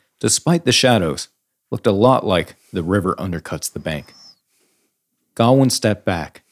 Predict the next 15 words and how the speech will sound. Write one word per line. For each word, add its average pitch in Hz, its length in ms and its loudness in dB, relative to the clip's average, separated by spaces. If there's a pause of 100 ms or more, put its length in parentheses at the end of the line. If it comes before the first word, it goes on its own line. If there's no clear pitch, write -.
(200)
trying 117 300 2
to 117 100 -2
keep 113 260 -2
his 104 180 2
eyes 82 340 -2
off 82 160 -4
the 85 80 -8
fallen 85 320 -6
man. 82 240 -8 (480)
Defend. 87 580 -2 (840)
He 110 160 2
only 139 220 6
had 113 180 2
to 104 80 -2
defend 98 560 -2